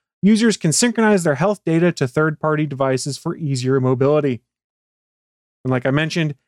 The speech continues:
it is available on I O S and Android and accessible via the web. This is an app that was created in two thousand five, so it is an older app, and then in February twenty fifteen, purchased by Under Armour. Yes, the company that makes various kinds of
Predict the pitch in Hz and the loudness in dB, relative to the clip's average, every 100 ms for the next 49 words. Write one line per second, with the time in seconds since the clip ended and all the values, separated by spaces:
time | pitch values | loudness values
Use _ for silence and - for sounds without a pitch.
0 | - 139 147 147 147 156 151 160 180 196 | -6 0 0 2 2 2 0 -4 -2 2
1 | 190 190 180 - _ _ _ 202 214 175 | 2 2 0 -6 _ _ _ -2 0 0
2 | 165 147 151 147 147 _ 196 208 226 202 | 0 2 0 0 -4 _ 0 0 0 -2
3 | 196 - 185 - 175 165 170 165 _ _ | -2 0 -2 -2 -4 -2 -2 -4 _ _
4 | _ 123 139 143 139 147 131 131 120 110 | _ -2 2 2 0 -2 0 0 -2 -6
5 | 110 _ - 131 135 139 156 180 165 147 | -16 _ -6 -2 0 0 -2 -4 -10 -10
6 | - 170 165 160 156 - 208 220 196 202 | -4 0 0 0 -2 2 2 4 2 2
7 | 220 233 - 160 151 220 - 165 151 151 | 0 -2 -2 -2 -2 -6 -2 0 2 2
8 | 160 160 202 170 151 170 _ _ _ 165 | 0 0 2 0 -4 -6 _ _ _ 0
9 | 175 175 165 - 185 214 208 208 196 190 | 0 0 -2 -2 0 2 2 2 0 -2
10 | 185 208 190 208 - 180 165 165 - _ | 0 0 0 -2 0 0 2 2 -2 _
11 | _ _ - 156 175 160 - 175 185 - | _ _ -6 -4 -4 -8 -4 -4 -4 -2
12 | 214 196 165 131 117 113 - 135 160 170 | 0 2 0 -2 -4 -8 -6 0 0 0
13 | - 143 143 147 160 156 151 156 147 131 | -4 -6 -6 -6 -6 -6 -2 -2 -2 0
14 | 143 160 - 156 151 143 151 | 2 0 -2 -4 -2 0 0